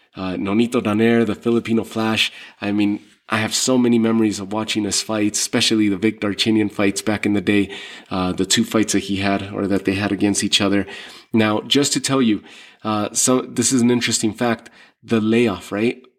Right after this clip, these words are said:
Should ring rust be, uh, an issue, it all depends on how it's gonna affect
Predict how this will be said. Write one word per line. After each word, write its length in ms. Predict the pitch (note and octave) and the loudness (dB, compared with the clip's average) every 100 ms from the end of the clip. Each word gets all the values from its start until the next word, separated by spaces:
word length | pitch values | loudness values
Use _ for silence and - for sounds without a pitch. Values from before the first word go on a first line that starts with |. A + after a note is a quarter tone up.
| _ _ _ _ - - - | _ _ _ _ -20 -18 -4
Should 520 | - - - D#3 D#3 | -2 0 2 0 0
ring 320 | C3 C#3+ C#3+ | 2 4 4
rust 420 | A2 G2 G2 - - _ | 0 -2 -6 -8 -14 _
be, 540 | A#2+ A#2+ A#2 A#2+ - _ _ A2 | 0 2 2 0 -8 _ _ -8
uh, 260 | G#2+ G2+ - | -8 -8 -8
an 180 | A2 A#2 | -2 2
issue, 540 | E3+ - G#2 G2 F#2+ _ _ _ _ _ _ _ _ _ _ _ _ _ _ - | 2 2 0 -4 -6 _ _ _ _ _ _ _ _ _ _ _ _ _ _ -2
it 160 | C3+ B2 | 2 4
all 180 | B2 C#3 | 2 0
depends 360 | C#3+ C3+ B2+ | 0 0 0
on 80 | A#2 | -2
how 200 | A2 A#2+ | 0 0
it's 140 | A#2 | 0
gonna 180 | - A#2 | 0 -2
affect 460 | A2+ - A2 - | -2 -4 -6 -6